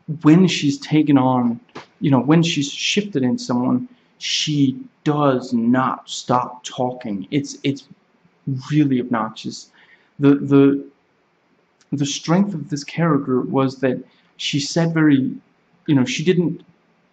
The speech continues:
she didn't speak very much, but what she said spoke values, volumes, and values for that matter. Maybe this is why she is always talking in first class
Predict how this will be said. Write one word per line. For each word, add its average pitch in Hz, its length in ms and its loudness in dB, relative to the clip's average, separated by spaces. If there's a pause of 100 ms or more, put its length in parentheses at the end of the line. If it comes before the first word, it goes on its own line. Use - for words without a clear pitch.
(100)
she - 160 -4
didn't 170 200 2
speak - 500 -2
very 123 220 0
much, 117 320 -4
but 131 100 -2
what 127 160 -2
she 127 160 -8
said 135 580 -2 (720)
spoke 123 340 -2
values, 135 720 0
volumes, 143 640 0 (680)
and 160 180 6
values 107 400 -4
for - 160 -16
that 117 180 -8
matter. 110 280 -10 (1000)
Maybe 156 200 0
this 139 220 2
is - 200 -12
why 123 400 0
she 113 400 -6 (580)
is 131 320 -2
always 131 480 0
talking 120 480 -4 (200)
in 123 180 0
first - 320 -4
class 107 460 -8